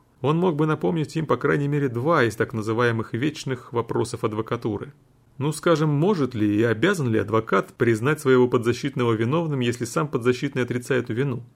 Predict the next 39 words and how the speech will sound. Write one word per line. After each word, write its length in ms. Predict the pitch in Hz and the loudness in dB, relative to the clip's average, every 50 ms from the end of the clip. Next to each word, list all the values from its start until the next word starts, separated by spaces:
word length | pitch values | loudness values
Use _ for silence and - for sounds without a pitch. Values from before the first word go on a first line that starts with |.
| _ - | _ -2
Можно 360 | 123 143 196 214 190 180 156 | 2 4 4 4 4 2 2
ли, 180 | 135 123 113 | 4 4 2
тактично 600 | 104 - 110 107 - - - 208 214 - 160 143 | 2 2 -2 -2 -2 -4 -6 -6 -4 -2 -2 0
ли 140 | 127 113 113 | 2 2 2
на 160 | 107 107 110 | 0 0 -2
групповом 460 | 110 113 120 123 123 120 113 117 113 107 | -2 0 0 2 2 2 2 2 0 -2
процессе, 640 | - - 113 110 104 - - 175 165 - - 123 | -2 -2 -2 -2 -2 -2 -2 -2 -2 -2 -2 -4
защищая 540 | 113 113 107 - 135 127 - - 156 143 127 | -2 -4 -4 -6 -6 -6 -4 0 2 4 4
одного 280 | 127 120 131 131 127 127 | 4 2 2 0 0 0
подсудимого, 720 | 127 131 123 - 147 131 147 190 185 151 127 117 113 107 | 0 -2 -4 -4 -6 -4 -2 -2 0 2 2 4 4 2
взваливать 540 | 104 107 110 120 147 151 151 147 139 127 135 | 2 0 0 2 2 2 2 0 0 0 -2
ответственность 560 | 123 - 143 123 - - 135 131 120 123 - | -4 -2 -4 -4 -4 -4 -4 -4 -4 -2 -2
на 80 | 147 | -2
другого? 420 | 139 156 175 170 139 120 104 - - - _ _ _ - | 0 0 0 2 2 0 0 -2 -10 -20 _ _ _ -6
В 80 | 139 | 0
большинстве 480 | 127 127 123 123 156 139 - - 160 151 | 2 2 2 2 -2 -6 -4 -2 -2 -2
своем 300 | - 135 135 131 127 127 | 0 2 2 2 2 2
адвокаты 480 | 117 117 123 123 - 143 139 123 123 | 2 2 2 2 2 0 0 0 -2
всегда 340 | 123 - - 123 117 131 156 | -2 0 -2 0 2 2 2
придерживались 720 | 151 143 131 113 123 127 120 113 120 117 113 110 - - | 2 2 2 2 2 2 2 2 2 2 2 0 -2 -4
мнения, 460 | 123 120 135 160 156 131 113 107 104 | -6 -4 -2 -2 0 0 0 0 -2
что 200 | 98 - - 117 | -4 -4 -4 -4
надо 320 | 113 120 143 135 120 117 110 | -2 -2 -2 0 0 -2 -2
избегать 480 | 107 110 123 139 127 151 135 - - | -2 -4 -4 -2 0 2 0 0 0
таких 300 | - 117 - - 107 - | -4 -6 -4 -4 -4 -4
методов 320 | 113 110 104 107 110 104 101 | -2 -2 -2 -2 -2 -2 -2
защиты. 500 | 110 110 - - - 104 - - 107 - _ _ _ | -2 -4 -4 -4 -8 -8 -6 -8 -12 -12 _ _ _
А 140 | - 143 - | -4 -2 0
вот 160 | 175 175 160 | 0 0 0
доктор 320 | 175 170 160 - 160 156 | 0 -2 0 0 -2 -2
Дикс 260 | 147 151 165 165 - - | -2 -2 -6 -6 -4 -6
не 80 | 120 | -4
посчитался 600 | 117 - - - - 127 123 - 160 156 - 170 - | -2 -2 -2 -2 -4 -6 -2 -2 -2 0 0 -2 -2
с 80 | - | -2
этим 260 | 139 127 139 127 135 | -2 0 0 -2 -2
и, 60 | 170 170 | -2 -2
защищая 580 | 160 151 - 170 156 - - - 180 170 160 | -2 -2 -4 -4 -6 -4 0 0 2 2 2
своего 380 | - - - 151 147 147 147 143 | 0 0 2 2 4 4 4 2
Шахта, 640 | 147 - - 180 170 - - - - 131 127 117 | 0 0 0 0 0 0 -2 -2 -2 -2 -2 -2